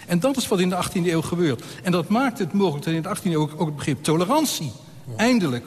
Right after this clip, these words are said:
opkomt. Hè? Voltaire, weet u allemaal wel. Hè? Dat is echt de, de tolerantie die in de zeventiende eeuw al wat filosofisch beg-, eh,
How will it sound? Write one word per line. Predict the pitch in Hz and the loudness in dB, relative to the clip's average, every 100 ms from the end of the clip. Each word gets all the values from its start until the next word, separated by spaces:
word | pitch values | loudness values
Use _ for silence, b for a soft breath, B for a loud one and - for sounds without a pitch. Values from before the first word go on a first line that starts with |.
| - | -4
opkomt. | 175 139 135 107 - | -4 -2 -4 -4 -2
Hè? | 208 233 | -2 -2
Voltaire, | - 139 143 233 170 | -2 0 2 2 0
weet | 127 190 | 0 0
u | 160 | 0
allemaal | 135 123 113 | 0 0 0
wel. | 117 110 B B - | -2 -4 B B -2
Hè? | 185 220 | 0 2
Dat | 175 180 | -2 -2
is | |
echt | 208 202 - 165 | -2 -4 -4 -6
de, | 156 165 160 | 0 0 0
de | 139 | -2
tolerantie | 180 151 160 240 - 180 | 0 2 2 2 2 -2
die | 160 175 | -2 -2
in | 151 | 0
de | 147 | 2
zeventiende | 196 214 - 175 160 | 2 2 0 -2 2
eeuw | 143 117 B B | 0 -2 B B
al | 185 | -2
wat | 156 147 | -2 -2
filosofisch | - 123 - 208 202 196 165 | -4 -4 0 0 0 -4 -6
beg-, | 170 | -8
eh, | 185 170 | -6 -4